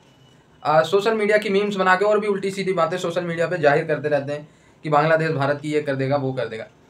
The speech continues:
क्रिकेट के मामले में भी भारत पे उल्टे सीधे comment करते हैं। भाई इनकी team को test में दो जीरो से clean स्वीप और अब टी ट्वेंटी में दो जीरो कर दिया। आज के दिन भारत ने दो सौ plus run का target दिया। नए लड़के भारत के, नीतीश रेड्डी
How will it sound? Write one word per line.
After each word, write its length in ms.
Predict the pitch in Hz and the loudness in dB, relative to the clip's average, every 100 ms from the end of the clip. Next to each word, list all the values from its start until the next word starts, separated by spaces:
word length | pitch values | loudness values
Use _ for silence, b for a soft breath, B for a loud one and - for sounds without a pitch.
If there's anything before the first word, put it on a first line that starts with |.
| b b b b b _ b b | b b b b b _ b b
क्रिकेट 280 | 180 208 220 | -2 4 4
के 60 | 220 | 6
मामले 280 | 202 196 196 | 4 4 4
में 100 | 190 | 2
भी 80 | 190 | 2
भारत 280 | 147 160 160 | 2 0 0
पे 120 | 170 | -2
उल्टे 220 | 160 165 | -4 -4
सीधे 220 | 165 156 | -4 -4
comment 300 | 147 139 147 | -2 -2 0
करते 220 | 139 131 147 | -2 -2 -4
हैं। 80 | |
भाई 160 | 151 185 | 0 2
इनकी 240 | 190 190 | 2 0
team 220 | 190 190 190 | 0 0 0
को 100 | 190 | 0
test 300 | 170 170 180 | 2 0 -2
में 120 | 180 | -4
दो 100 | 170 | -2
जीरो 200 | 170 175 | -2 -2
से 120 | 180 | -4
clean 240 | 160 165 165 | -6 -8 -6
स्वीप 240 | 175 175 _ - _ - - | -8 -8 _ -20 _ -20 -4
और 80 | 180 | 2
अब 80 | 208 | 2
टी 160 | 202 | 2
ट्वेंटी 240 | 196 196 208 | 0 2 2
में 120 | 202 | -2
दो 100 | 180 | -2
जीरो 220 | 165 156 | 0 0
कर 100 | 131 | 0
दिया। 200 | 104 98 - _ _ _ - _ _ | -2 -8 -18 _ _ _ -20 _ _
आज 260 | 147 190 214 | 4 6 6
के 100 | 226 | 4
दिन 180 | 220 214 | 2 0
भारत 320 | 139 156 190 196 | 4 6 6 4
ने 80 | 185 | -2
दो 160 | 147 165 | 0 0
सौ 180 | 214 | 0
plus 280 | 196 175 180 | 0 4 4
run 160 | 170 170 | 4 0
का 100 | 170 | 2
target 380 | 160 131 160 160 | 4 2 2 -2
दिया। 180 | 165 165 | 0 0
नए 280 | 175 226 | 6 6
लड़के 300 | 240 220 202 | 6 4 4
भारत 280 | 180 160 160 160 | 4 4 4 -6
के, 120 | 160 160 _ - _ - | -8 -8 _ -20 _ -8
नीतीश 440 | 151 175 220 190 | -4 -4 -2 0
रेड्डी 380 | 202 180 170 170 | 4 4 2 -4